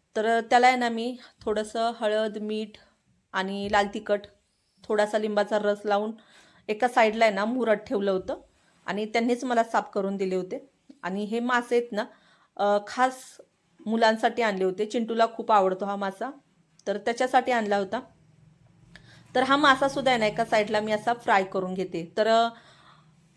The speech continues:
गरमागरम हा मासा आणि सोबत आहे ना प्यायला कढी, कॉम्बिनेशन खूप भारी लागतं बरं का. तर तुम्हीसुद्धा आहे ना या थंडीमध्ये असं कॉम्बिश-, अ, कॉम्बिनेशन करून बघा, तुम्हालासुद्धा खूप आवडेल.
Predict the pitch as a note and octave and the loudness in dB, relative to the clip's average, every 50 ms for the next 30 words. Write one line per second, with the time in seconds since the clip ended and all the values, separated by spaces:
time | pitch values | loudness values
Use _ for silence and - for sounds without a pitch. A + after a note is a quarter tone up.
0 | - G3 G#3 A#3+ A#3+ A3+ A3+ A#3+ A#3+ A#3+ A#3 B3 A#3+ A#3+ A#3+ B3 B3+ B3+ A#3+ A#3 | -6 0 4 4 4 4 4 2 0 2 2 2 2 2 0 -2 -2 -6 -8 -4
1 | B3+ A3+ A3 A3+ A3+ G#3+ A3 A3 - A3 A#3 A#3 A3+ - - G3 G3+ G#3+ G#3+ - | -4 -2 -2 0 -2 -2 -2 -2 -2 -2 0 0 -2 -4 -6 -6 -6 -6 -6 -4
2 | B3 A3+ G#3 G#3+ G#3+ G#3+ A3 G#3 F#3+ F#3+ G3 F#3+ - G#3+ G3 F#3 F#3+ F#3+ F#3 - | -4 -2 -2 -2 -4 -2 -2 -4 -4 -4 -6 -4 -2 -2 -2 0 0 -2 -2 -2
3 | G3+ F#3+ F#3 F#3+ F#3 - A#3 A3 G#3+ A3+ A3 A3 A3 G#3 G#3+ - A#3 A3 A3 - | -4 -4 -4 -4 -4 -2 0 0 0 0 -4 -4 -4 -4 -4 -4 -6 -8 -6 -6
4 | A3+ G3+ F#3+ G3+ A3 B3 G#3 G3+ A3 A3 A3+ G#3+ A3 - F#3 F3+ G#3 G#3+ G#3 - | -8 -8 -6 -6 -6 -4 -4 -2 -2 -2 -2 -4 -4 -4 -4 -2 -2 -2 -2 -2
5 | E3+ D3+ - - - _ - - - - _ _ _ _ _ _ _ _ _ _ | -6 -6 -6 -12 -20 _ -20 -20 -20 -20 _ _ _ _ _ _ _ _ _ _
6 | _ _ _ _ _ _ _ _ _ _ - - A#3 A3+ A#3 A#3 C#4+ C4+ C#4 C#4+ | _ _ _ _ _ _ _ _ _ _ 2 4 4 4 4 4 4 6 6 6
7 | C#4+ D4+ C#4 - C4 B3+ A#3+ G#3+ G3+ G#3 G#3+ - G3+ A3 A3 A3+ A3+ A3+ - C4+ | 4 4 4 6 6 6 6 6 2 0 -2 0 4 6 6 6 6 4 0 0
8 | A#3 A#3 A#3 A#3 A#3 G#3 G3 G3 G#3+ A#3+ - - - G3+ - - A#3 A#3+ A#3 A3 | 0 0 0 0 0 2 2 0 -2 -2 -4 -6 -8 -6 -4 -4 -2 0 0 0
9 | A3 A3+ A3 A3 - - G3 G3 G3 G3 G3+ G3 - C#4+ D#4 A#3+ A3 A#3 A3+ A3+ | 0 0 -2 -4 -6 -2 0 0 2 2 0 0 2 4 4 4 6 4 2 2
10 | A3+ A3 - A#3+ B3 A#3+ - A#3+ A3+ G#3+ A3 A3+ A3 G#3+ F3+ F#3 F#3+ G#3 - B3 | 0 0 0 -2 0 4 4 4 4 4 2 2 2 2 4 2 0 -2 -2 -2
11 | A3 A3 G#3 G#3+ G#3+ A3 G3 G3+ G#3 G3+ - G#3+ G#3 - G#3+ F#3+ F3+ F#3 F#3+ G#3+ | 2 4 4 2 2 0 0 0 0 0 -2 -4 0 4 4 4 4 4 2 -4